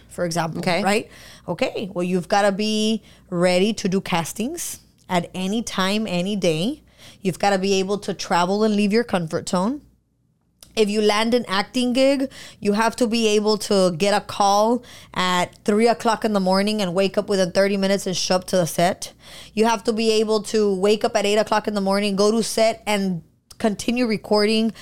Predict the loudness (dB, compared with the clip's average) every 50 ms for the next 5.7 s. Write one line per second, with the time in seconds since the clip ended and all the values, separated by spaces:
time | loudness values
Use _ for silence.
0 | -20 -20 -20 _ -6 -2 -2 0 0 0 -2 0 0 2 2 2 2 2 2 2
1 | 4 2 2 2 2 0 0 0 0 -2 -2 -2 0 0 0 0 0 -2 0 0
2 | 0 -2 -2 0 0 0 -2 -4 -4 -2 0 0 0 0 -2 -2 0 0 2 0
3 | 0 -2 -6 -8 -10 -8 -10 -12 -14 _ _ _ _ _ _ _ _ _ _ _
4 | _ _ -4 0 2 2 4 4 4 4 4 4 2 4 4 2 2 4 2 2
5 | 2 0 -2 -2 0 0 2 2 2 0 -4 -6 -8